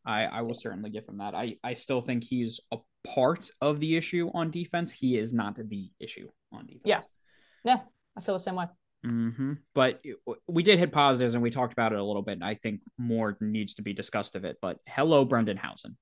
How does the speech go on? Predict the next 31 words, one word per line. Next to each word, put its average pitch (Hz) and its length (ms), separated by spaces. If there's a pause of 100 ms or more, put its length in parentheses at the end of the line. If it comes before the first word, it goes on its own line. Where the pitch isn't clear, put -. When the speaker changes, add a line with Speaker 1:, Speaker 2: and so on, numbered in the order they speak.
(160)
Speaker 1:
Um, 113 220
Speaker 2:
Oh 220 40
my 180 140
Speaker 1:
as, 151 60
as 170 200
Speaker 2:
God. 123 80
Speaker 1:
we, 123 180
'cause 123 220 (420)
I, 156 220
I 143 100
know 156 240
this 131 140
has 131 80
been 123 160
a 120 60
negative 110 320
show, 107 180
and 110 80
it 120 60
was 120 120
always 113 400
gonna 101 140
be 101 140
a - 20
negative 104 340
show 98 220
coming 110 300
off 104 160
of 107 120
three 110 180
losses, 98 440